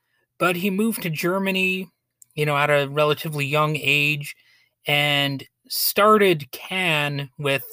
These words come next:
his bandmates in the late nineteen sixties. So obviously he was, as I said, the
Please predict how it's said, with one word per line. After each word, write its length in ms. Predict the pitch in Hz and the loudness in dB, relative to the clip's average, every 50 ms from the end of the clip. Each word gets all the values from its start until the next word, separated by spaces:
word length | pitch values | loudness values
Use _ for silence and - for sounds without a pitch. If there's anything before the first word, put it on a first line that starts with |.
| - - _ _ _ _ - _ _ _ _ _ _ | -20 -20 _ _ _ _ -20 _ _ _ _ _ _
his 240 | - 156 147 143 139 | -2 -2 -2 -2 -2
bandmates 880 | 135 - 165 170 180 175 165 147 139 135 131 131 131 131 127 - - - - - | 0 2 2 2 4 2 0 0 0 -2 -2 -2 -2 -6 -8 -10 -12 -12 -12 -10
in 320 | 160 151 151 147 143 143 | -8 -6 -6 -6 -6 -6
the 180 | 135 139 139 135 | -4 -4 -6 -6
late 280 | 131 135 143 147 143 151 | -4 -4 -4 -4 -4 -4
nineteen 460 | 151 147 143 139 123 - - 135 120 | -6 -4 -4 -4 -6 -6 -10 -10 -8
sixties. 760 | - - - 247 233 - - - - 135 123 127 123 - - _ _ _ _ _ _ _ _ _ _ _ _ _ | -6 -4 -4 -4 -6 -6 -10 -10 -8 -8 -8 -8 -10 -12 -16 _ _ _ _ _ _ _ _ _ _ _ _ _
So 400 | - - - - 170 165 160 156 | -10 -6 0 2 2 4 4 2
obviously 760 | 151 156 165 170 170 160 180 175 156 - - - 175 175 165 | 2 2 2 2 4 2 0 0 0 -2 -4 -4 -4 -4 -4
he 140 | 143 156 | -2 -4
was, 560 | 160 147 147 143 139 135 131 123 - - - _ _ _ _ _ _ _ _ _ - - | -2 -2 0 -2 -2 -2 -6 -10 -12 -12 -14 _ _ _ _ _ _ _ _ _ -4 -2
as 220 | 151 156 156 147 | 0 0 0 0
I 60 | 151 | -2
said, 320 | 131 - - 165 165 143 135 | -2 0 -2 -2 -4 -2 -4
the 340 | 151 143 139 135 135 123 | -4 -4 -2 -4 -4 -6